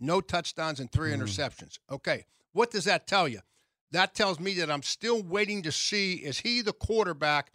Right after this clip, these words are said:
Speaker 1: that can bring us back when we're down? Because that's the N F L. That's gonna happen, okay? We see it every week. That's the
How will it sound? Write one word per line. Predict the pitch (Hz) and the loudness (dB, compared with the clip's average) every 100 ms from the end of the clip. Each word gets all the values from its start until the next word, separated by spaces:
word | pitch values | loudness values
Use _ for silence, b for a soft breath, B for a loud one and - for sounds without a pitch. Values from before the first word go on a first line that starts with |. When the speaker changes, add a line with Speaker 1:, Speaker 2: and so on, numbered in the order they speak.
| _ _ _ | _ _ _
Speaker 1:
that | 143 139 | -10 -6
can | 151 | -6
bring | 123 156 190 | -4 0 0
us | 175 147 | 0 -2
back | 123 160 156 147 _ | -2 2 2 2 _
when | 160 147 | -4 -2
we're | 143 160 | -2 -4
down? | 175 220 151 107 | 2 4 4 0
Because | 151 185 160 | -6 -4 -2
that's | 185 - - | -4 -4 -8
the | 180 175 | -2 0
N | 170 | 0
F | - | -2
L. | 139 - _ _ - | -6 -6 _ _ -2
That's | 185 - | -2 -2
gonna | 185 147 | -6 -4
happen, | 120 135 - - _ 135 | -4 -6 -10 -20 _ -10
okay? | - 160 | -4 -2
We | 151 | -2
see | - 180 | -4 -2
it | 160 | -2
every | 147 135 | -2 -2
week. | 135 120 - _ _ _ _ _ _ | -4 -6 -8 _ _ _ _ _ _
That's | 131 220 220 | 2 2 2
the | 220 | -6